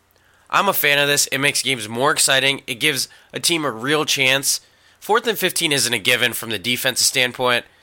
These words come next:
but at least it's more of a given than f-, fucking seven percent or not even eight percent success rate. Onside kicks are basically a death sentence.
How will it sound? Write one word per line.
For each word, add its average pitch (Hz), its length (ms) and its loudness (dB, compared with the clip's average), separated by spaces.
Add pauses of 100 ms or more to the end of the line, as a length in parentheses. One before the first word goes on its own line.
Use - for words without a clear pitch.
(320)
but 160 100 2
at 170 140 2
least 214 180 2
it's 131 120 -4
more 131 200 2
of 117 80 0
a 120 60 -2
given 123 340 0
than 110 240 -2 (520)
f-, - 140 -20 (200)
fucking 147 440 -2
seven 147 540 2 (160)
percent 123 580 2
or 104 220 0
not 127 240 2
even 127 320 -2
eight 131 240 -2
percent 123 540 -2
success - 500 0
rate. 90 260 -12 (520)
Onside 185 340 2
kicks 151 260 0
are 123 160 2
basically 127 960 0 (1040)
a 113 60 -2
death 170 220 2
sentence. 143 720 2